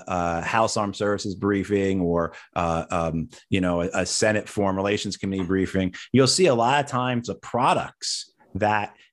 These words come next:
the senators or members of Congress use when they present something, a map or a graph, you'll see in the little corner that, you know, the Institute for Study of War or C I S I,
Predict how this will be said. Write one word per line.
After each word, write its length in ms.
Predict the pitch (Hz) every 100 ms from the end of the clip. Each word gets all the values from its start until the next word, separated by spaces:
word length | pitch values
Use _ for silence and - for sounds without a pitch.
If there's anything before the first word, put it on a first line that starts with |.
| 101
the 100 | 104
senators 640 | - 120 120 110 107 101
or 60 | 101
members 300 | 104 104 90
of 80 | 90
Congress 420 | 117 127 101 -
use 380 | 104 151 165 120
when 100 | 110
they 120 | 101
present 420 | 98 90 143 180
something, 360 | - 90 - 85
a 80 |
map 600 | 104 131 123 123 123 -
or 220 | 104 92 90
a 60 |
graph, 600 | 87 117 135 131 117 104 - - -
you'll 120 | 147
see 260 | 135 233 208
in 140 | 185
the 80 | 170
little 240 | 165 147
corner 580 | 139 151 165 156 113 98 - _ 123
that, 340 | 123 123 123
you 80 | 127
know, 440 | 117 117 113 117 131
the 320 | 127 123 -
Institute 480 | - 147 143 135 147
for 100 | 123
Study 340 | 120 - 127 117
of 120 | 107
War 500 | 120 120 110 90 - _ _
or 140 | 110
C 300 | 110 - 156
I 140 | 135 131
S 260 | 131 131
I, 360 | 123 110 98